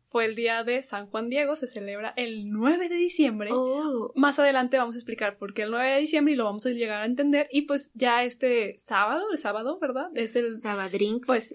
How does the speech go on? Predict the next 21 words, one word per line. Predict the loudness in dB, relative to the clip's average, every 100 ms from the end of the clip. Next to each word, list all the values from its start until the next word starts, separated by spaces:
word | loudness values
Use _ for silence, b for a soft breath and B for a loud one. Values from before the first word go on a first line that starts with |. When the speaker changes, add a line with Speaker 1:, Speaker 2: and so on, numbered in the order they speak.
| -2
Speaker 1:
eh, | 0
celebramos, | 2 2 0 0 -2 -6 -10 _ _ _ _ _
eh, | 0 2 2
la | 0 2 2
aparición | 2 0 0 -2 -2 -2
de | -4
Nuestra | -6 -8 -10 -10
Señora | -10 -12 -12 -12
de | -10
Guadalupe, | -8 -8 -2 -2 0 -4 -2
que | -2 0
justamente | 2 0 2 2 4 2 0
se | 0
le | -2
apareció | -2 -4 -4 -4 -2
a | -2 0
Juan | -2 -2
Diego, | -2 -4 -8 B 0
a | 2
nuestro | 4 2 0 0 0 0 -6 -18 -20
santo, | -6 -2 -2 0 2 2